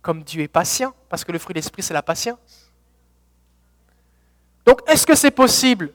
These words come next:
Tout seul, non, mais avec le Saint-Esprit, sûrement. C'est pour ça qu'il est là en nous. Jésus dit, « Votre Père est bon pour les ingrats et les mauvais. »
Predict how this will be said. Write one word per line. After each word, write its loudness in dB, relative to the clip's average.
Tout 0
seul, 4
non, 0
mais 2
avec 2
le -10
Saint-Esprit, -8
sûrement. -2
C'est -6
pour -18
ça -2
qu'il -2
est 2
là 6
en 2
nous. -8
Jésus 2
dit, « 4
Votre 6
Père 4
est 4
bon 4
pour 0
les 4
ingrats 4
et 4
les 4
mauvais. » -4